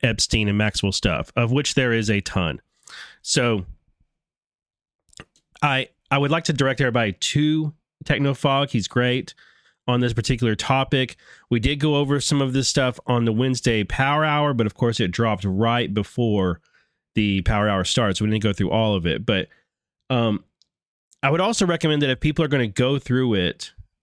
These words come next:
uh, themselves, which I think is a great idea, just keep in mind that you're,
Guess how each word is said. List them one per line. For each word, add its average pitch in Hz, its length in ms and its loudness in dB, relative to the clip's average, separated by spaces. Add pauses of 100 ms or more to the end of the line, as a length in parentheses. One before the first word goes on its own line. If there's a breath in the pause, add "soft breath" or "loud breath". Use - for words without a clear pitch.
uh, 110 240 2
themselves, 110 640 0
which 117 140 0
I 120 80 2
think 123 160 0
is 104 80 -2
a 101 60 0
great 117 200 0
idea, 98 600 0 (560 soft breath)
just 120 200 0
keep 170 220 0
in 143 80 0
mind 131 380 2
that 107 160 2
you're, 110 340 0